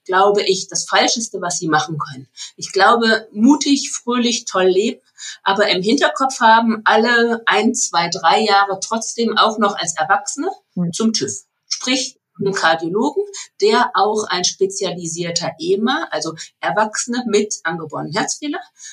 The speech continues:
Speaker 1: Kardiologe ist, der sich damit auskennt. Das können Kinderkardiologen sein, die sich dort weitergebildet haben. Das können Erwachsenenkardiologen mit dieser Spezialweiterbildung sein.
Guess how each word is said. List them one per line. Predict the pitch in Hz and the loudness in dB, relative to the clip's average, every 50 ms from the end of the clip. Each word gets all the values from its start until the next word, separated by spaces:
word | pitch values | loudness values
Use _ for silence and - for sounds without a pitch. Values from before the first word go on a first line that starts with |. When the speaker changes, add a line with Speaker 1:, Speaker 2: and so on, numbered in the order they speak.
| - _ _ _ _ _ - | -20 _ _ _ _ _ -6
Speaker 1:
Kardiologe | - 262 262 262 262 269 262 247 262 262 254 254 - | -2 0 0 0 0 -2 -4 -4 -4 -4 -4 -4 -4
ist, | - 254 - - - 202 | -4 -4 -4 -2 -2 0
der | 190 180 | 0 0
sich | 185 175 - - | 0 -4 -4 -4
damit | - 175 165 151 151 - - | -4 -2 -2 -4 -4 -2 -2
auskennt. | - - - - - - - 247 302 370 - - - 175 | -2 -2 -2 -4 -4 -4 -6 -4 -4 -2 -4 -4 -6 -8
Das | 165 - - | -10 -10 -10
können | - - 214 208 196 185 | -6 -4 -2 -2 0 -2
Kinderkardiologen | - - 160 180 208 240 247 - 294 277 277 277 269 262 254 277 277 277 277 277 | -2 -4 -4 -2 -2 -2 -2 -2 -2 0 0 0 -2 -4 -4 -4 -4 -4 -4 -6
sein, | 262 - 233 233 240 247 | -4 -2 -2 -2 -2 -2
die | 233 233 233 | -2 -4 -4
sich | 233 226 - | -4 -6 -6
dort | - 220 226 233 - | -6 -6 -6 -4 -2
weitergebildet | 214 214 220 226 226 220 233 220 214 226 226 220 226 220 - | -2 -2 -2 -2 -4 -6 -6 -8 -6 -6 -4 -6 -6 -6 -4
haben. | 220 208 214 202 | -4 -4 -2 -2
Das | 190 175 - - | -4 -4 -4 -6
können | - - - 165 165 165 | -8 -8 -8 -8 -8 -8
Erwachsenenkardiologen | - - - - - - - - 220 220 220 - 226 220 220 220 226 214 226 233 226 214 | -10 -6 -6 -6 -6 -6 -10 -10 -8 -8 -6 -4 -2 -2 -2 -2 -2 -2 -2 -4 -4 -4
mit | 202 202 - | -4 -4 -4
dieser | 208 202 202 196 | -4 -4 -4 -4
Spezialweiterbildung | 196 - 196 185 - - 190 - 175 185 190 190 190 190 196 190 180 190 185 190 185 185 | -4 -6 -8 -8 -8 -6 -4 -4 -2 0 0 0 0 0 -4 -4 -4 -4 -4 -2 -4 -4
sein. | 185 180 180 190 202 | -2 -2 -4 -4 -6